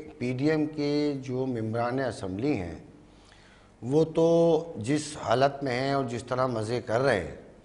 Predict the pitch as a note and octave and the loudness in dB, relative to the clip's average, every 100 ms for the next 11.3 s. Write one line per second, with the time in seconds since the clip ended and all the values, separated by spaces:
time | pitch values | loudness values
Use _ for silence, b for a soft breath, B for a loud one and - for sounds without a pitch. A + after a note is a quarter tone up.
0 | B B B B2 D3+ E3 D3+ C#3+ D3+ D#3 | B B B 2 2 2 2 2 2 2
1 | D3 C#3 A#2+ C3 C#3 C#3 C3+ A2+ G#2+ G#2+ | 0 0 -2 0 0 0 -2 -2 -4 -4
2 | A#2 A2 F2+ E2 - - B B B B | -4 -6 -6 -8 -10 -18 B B B B
3 | B G#2+ C3+ D3+ C#3+ D#3+ D3 C3+ D#3 C#3 | B -2 0 0 -2 -6 -2 -2 -2 -2
4 | C3 C#3 D#3 C#3+ B2 C3 C3+ B2+ E3+ D#3+ | -2 -2 -4 0 0 0 -2 -2 0 0
5 | D3+ C#3 C3 B2 A2+ F#2 G2 F#2 C2 - | -2 -2 -2 -2 -2 2 2 2 -2 -14
6 | - - B B B B B A2+ D3 G#3+ | -20 -20 B B B B B -2 0 2
7 | F#3+ F3+ F3 D3 C#3 D#3 E3 F3 - A#2+ | 4 4 2 2 4 4 2 -2 -2 -2
8 | B2+ E3+ E3+ D3 C#3+ A#2+ A2+ A2 D3+ B2+ | 2 2 4 2 2 -2 -4 -4 -4 -2
9 | A2+ B2 D3+ D3 A2+ A2+ A2+ A#2 C3 B2 | -2 -2 -2 -2 -4 -2 -4 -2 -2 -2
10 | G#2+ C3 C#3 B2 A2+ A2+ A2 F#2+ F2 F#2 | 0 -2 -2 -6 -6 -6 -4 -6 -6 -6
11 | G#2 C#3+ | -6 -6